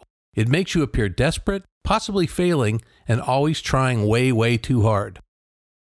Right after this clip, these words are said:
In essence, your logo is not your brand statement, it's simply its punctuation. Your logo should have a quiet voice of confidence that says, "Consider us." Here's a good exercise.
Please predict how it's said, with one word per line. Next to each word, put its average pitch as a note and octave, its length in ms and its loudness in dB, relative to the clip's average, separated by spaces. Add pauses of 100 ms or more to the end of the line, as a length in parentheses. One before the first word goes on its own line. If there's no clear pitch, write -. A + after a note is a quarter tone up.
In E3 140 2
essence, F3+ 600 -2
your D#3 160 0
logo F#3+ 400 0
is D#3+ 200 0
not E3+ 180 0
your D3+ 120 0
brand C3+ 420 2
statement, A2 520 -4 (200)
it's C3+ 160 -2
simply F3 460 0
its D3 160 -4
punctuation. A#2 920 -2 (460)
Your D3+ 100 0
logo A3 300 0
should C#3 180 -2
have D3+ 140 2
a A2 40 -2
quiet F3 460 0
voice C3 380 -2
of - 160 -6
confidence - 720 -2
that B2+ 160 -2
says, B2+ 460 0 (460)
"Consider F3 540 0
us." - 320 -10 (560)
Here's A#3 220 0
a - 20 2
good D3 180 0
exercise. A2+ 680 -4